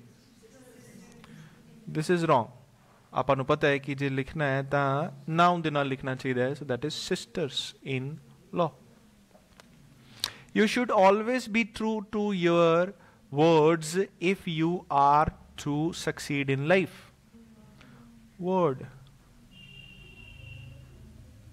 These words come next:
समझ पा रहे हो कि नहीं? इतने प्रॉमिस की गल हो रही है। It is a pity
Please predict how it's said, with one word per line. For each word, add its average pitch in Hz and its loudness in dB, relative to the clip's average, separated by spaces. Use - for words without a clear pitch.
समझ 139 -4
पा 143 2
रहे 147 -2
हो 170 -8
कि 185 -8
नहीं? 170 -4
इतने 180 -8
प्रॉमिस 151 0
की - -10
गल 151 -2
हो 131 -4
रही 123 -8
है। 135 -10
It 220 4
is 214 4
a 196 2
pity 196 0